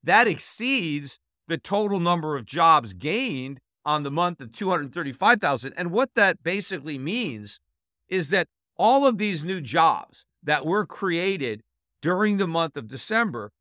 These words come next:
were created for people who already had jobs.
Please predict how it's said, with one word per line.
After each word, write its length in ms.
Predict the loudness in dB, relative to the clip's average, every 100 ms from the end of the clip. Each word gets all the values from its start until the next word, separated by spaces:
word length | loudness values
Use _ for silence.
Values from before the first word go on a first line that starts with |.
| _ _
were 240 | -4 -4
created 600 | -6 -4 0 2 2 -4
for 120 | -6 -8
people 360 | -2 -4 -2
who 200 | -4 -4 0
already 560 | 4 4 6 4 2
had 280 | 2 4 2
jobs. 560 | 4 6 6 4 -6